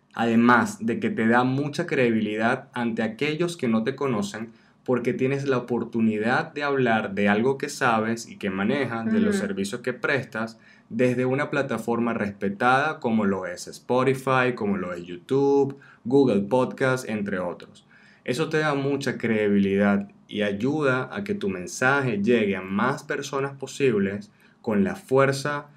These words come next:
Speaker 1: y la grandeza que tiene la tecnología y el mundo que estamos viviendo que nos permite conectarnos con muchas más personas diariamente.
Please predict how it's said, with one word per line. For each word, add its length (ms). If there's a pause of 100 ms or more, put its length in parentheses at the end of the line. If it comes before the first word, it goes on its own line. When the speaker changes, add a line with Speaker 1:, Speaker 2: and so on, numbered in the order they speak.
(300)
Speaker 1:
y 300
la 380
grandeza 720
que 120
tiene 260
la 160
tecnología 640
y 120
el 100
mundo 320
que 60
estamos 340
viviendo 540
que 120
nos 140
permite 480
conectarnos 720
con 260
muchas 380
más 240
personas 600
diariamente. 720